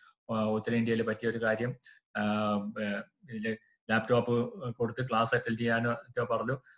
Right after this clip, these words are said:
അവസാനം, ആ, അച്ഛൻ മനസ്സിലാക്കി അച്ഛന്റെ ബാങ്കിൽ നിന്ന് പൈസ ഇങ്ങനെ പോയിക്കൊണ്ടിരിക്കുക എന്നുള്ളത്. അവസാനം നോക്കി വന്നപ്പം ക്ലാസ് എന്നും പറഞ്ഞ് അവനൊന്ന് തുടങ്ങി വെക്കും. അച്ഛൻ അങ്ങോട്ടും ഇങ്ങോട്ടും പോകുമ്പം ഇതിനകത്തുള്ള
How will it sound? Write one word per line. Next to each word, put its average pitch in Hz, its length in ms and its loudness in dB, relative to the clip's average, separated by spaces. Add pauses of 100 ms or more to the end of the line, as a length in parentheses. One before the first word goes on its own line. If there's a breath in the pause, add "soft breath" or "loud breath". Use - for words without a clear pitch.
(160 soft breath)
അവസാനം, 113 380 0 (420)
ആ, 110 240 2
അച്ഛൻ 104 200 0
മനസ്സിലാക്കി 117 480 2
അച്ഛന്റെ 113 300 2
ബാങ്കിൽ 110 280 2
നിന്ന് 117 120 0
പൈസ 110 240 2
ഇങ്ങനെ 113 280 0
പോയിക്കൊണ്ടിരിക്കുക 107 600 -4
എന്നുള്ളത്. 107 400 -6 (400)
അവസാനം 110 300 0
നോക്കി 110 280 0
വന്നപ്പം 123 500 0 (320 loud breath)
ക്ലാസ് 107 300 4
എന്നും 131 240 4
പറഞ്ഞ് 127 180 4
അവനൊന്ന് 123 420 2
തുടങ്ങി 113 280 4
വെക്കും. 123 360 2 (280 loud breath)
അച്ഛൻ 131 240 2
അങ്ങോട്ടും 123 300 4
ഇങ്ങോട്ടും 123 260 2
പോകുമ്പം 120 420 2
ഇതിനകത്തുള്ള 117 920 2